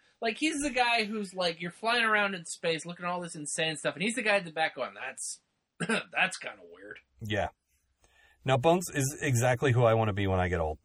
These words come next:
Speaker 2: He's,
Speaker 1: Yeah.
Speaker 2: he's cranky on the outside, but he's actually pretty okay. He's mostly taking jabs at people to, you know, <laughs> to, to make sure they don't get too carried away, to
Speaker 1: Yeah.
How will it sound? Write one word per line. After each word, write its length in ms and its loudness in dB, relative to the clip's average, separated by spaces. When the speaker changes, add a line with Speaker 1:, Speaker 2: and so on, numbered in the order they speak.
Speaker 2:
He's, 240 0
Speaker 1:
Yeah. 140 2
Speaker 2:
he's 500 -2
cranky 420 0
on 120 4
the 100 6
outside, 460 4
but 120 -4
he's 140 -2
actually 400 0
pretty 300 2
okay. 400 0
He's 240 0
mostly 400 2
taking 320 0
jabs 340 2
at 80 -12
people 360 -2
to, 320 -4
you 100 0
know, 220 0
<laughs> 480 -20
to, 180 2
to 160 2
make 200 2
sure 200 2
they 100 6
don't 220 4
get 200 0
too 200 -2
carried 320 2
away, 380 2
to 100 0
Speaker 1:
Yeah. 160 2